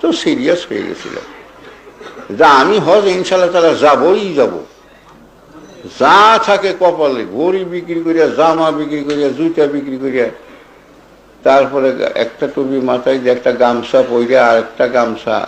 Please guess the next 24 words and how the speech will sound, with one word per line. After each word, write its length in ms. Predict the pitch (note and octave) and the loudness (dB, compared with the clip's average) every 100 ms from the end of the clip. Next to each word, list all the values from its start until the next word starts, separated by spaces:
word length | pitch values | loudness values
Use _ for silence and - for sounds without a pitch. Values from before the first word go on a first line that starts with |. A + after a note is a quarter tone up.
| - | -8
লুঙ্গি 440 | G#2+ A#2+ A#2+ A#2 | -6 -2 -2 -2
বিক্রি 320 | B2+ A#2+ A#2+ A2 | -4 -6 -8 -8
করিয়া, 220 | A2+ A#2+ | -2 2
আর 60 | A#2 | 2
এক 140 | G#2 | 2
গামছা 300 | G#2+ G#2 - | -4 -4 -6
পইরা 240 | G#2+ G#2 G#2 | -4 -4 -4
ম-, 180 | G#2 G2+ - | -6 -8 -10
মদিনা 400 | G#2+ G2+ G#2 F#2+ - | -10 -6 -6 -8 -8
শরীফ 240 | F#2+ F#2 | -10 -8
চলে 200 | G#2+ G2+ | -6 -6
যাব। 140 | F2 E2+ - - - - D#3+ - - - - | -6 -8 -10 -18 -20 -20 -20 -20 -20 -20 -6
আমি 260 | G#2+ C3+ | -2 -2
যাব 280 | A2 A2 A#2+ | 2 4 4
রসুলের 520 | D#3 B2+ A#2 A#2 A2 | 0 -2 -4 -6 -4
দেশে, 360 | G#2 G2 - F#2+ - - - - - - - - - G2+ | -4 -4 -4 -8 -10 -12 -16 -18 -16 -12 -12 -14 -12 -4
নাহলে 400 | B2 C#3 A2 - - | 2 2 2 -2 -2
হয়তো 260 | A2 C3 D#3 D#3 | 0 0 0 0
কবে 220 | C3+ C3 | 2 0
মরে 260 | A#2 G#2+ | -2 -2
যাব 260 | F#2+ F#2 A2 A#2 | -2 -4 -4 -4
তার 100 | A2 - | -4 -4
ঠিক 120 | G2 F#2+ | -10 -10
নেই। 80 | F#2 | -14